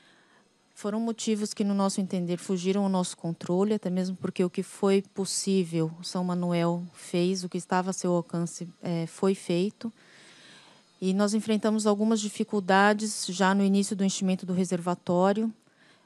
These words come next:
Ah, nós estamos enfrentando um período de estiagem grande, como todos, todos sabem. E o período de junho a agosto é um período notadamente seco, que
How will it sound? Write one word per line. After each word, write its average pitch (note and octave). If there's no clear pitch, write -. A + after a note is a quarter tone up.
Ah, F3+
nós F3+
estamos F#3+
enfrentando F#3+
um -
período F3
de F3
estiagem F#3
grande, G3
como E3+
todos, E3
todos E3+
sabem. G#3+
E F#3+
o G3
período G#3+
de F#3+
junho G#3+
a G3+
agosto G3
é G3
um G#3
período G3
notadamente F#3+
seco, A3
que G#3+